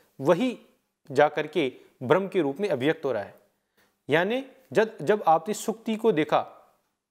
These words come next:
तो जो रजत आ रहा है वो आपके माइंड की ही देन है, ना तो सुक्ति है ना रजत है, बस आपकी जो बुद्धि है वही सुक्ति और रजत दोनों के रूप में आ रही है। पर ऐसा संभव नहीं है कि आपको जब भूख लग रही है तब फिर आपको अपने मस्तिष्क में ही सोच लेना चाहिए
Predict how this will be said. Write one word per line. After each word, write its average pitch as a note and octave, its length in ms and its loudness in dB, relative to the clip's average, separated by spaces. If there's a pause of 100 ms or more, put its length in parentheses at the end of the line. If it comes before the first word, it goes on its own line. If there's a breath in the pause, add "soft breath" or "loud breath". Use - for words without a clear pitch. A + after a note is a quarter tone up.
(240)
तो A#3 120 2
जो A3+ 120 2
रजत A3+ 300 4
आ F#3+ 120 4
रहा F#3 160 2
है - 300 -6
वो G3+ 80 4
आपके F#3 400 2
माइंड C#3+ 300 0
की D#3+ 120 -6
ही F#3 60 0
देन B2+ 200 0
है, G#2+ 140 -8
ना D#3+ 140 2
तो G3+ 100 -2
सुक्ति A3 360 -6
है A#3 60 2
ना A3+ 100 0
रजत F#3+ 320 2
है, A#2+ 200 -4 (260 soft breath)
बस G#3+ 160 2
आपकी F#3 380 2
जो G3+ 100 -2
बुद्धि E3 380 2
है B2+ 280 0
वही F3+ 340 0 (240 loud breath)
सुक्ति - 380 -2
और G3+ 160 4
रजत F3 180 2
दोनों E3+ 320 0
के F#3+ 100 -2
रूप C#3+ 200 0
में F#3+ 120 -2
आ D3 120 0
रही A#2+ 220 -6
है। G2 120 -12 (800 loud breath)
पर A#3+ 100 4
ऐसा G#3 220 4
संभव F3+ 340 -2
नहीं B2+ 220 -2
है G#2+ 120 -14 (540 soft breath)
कि A#3 240 -2
आपको F3 360 4
जब F#3 200 2
भूख F#3+ 200 0
लग D#3+ 140 2
रही E3 180 0
है - 260 -4 (140)
तब G#3 160 2
फिर A3 120 -4
आपको E3+ 420 4
अपने F#3+ 160 -2
मस्तिष्क F#3 400 -2
में G#3+ 100 2
ही A3 60 2
सोच A3 260 -2
लेना G3+ 220 0
चाहिए G3 280 -6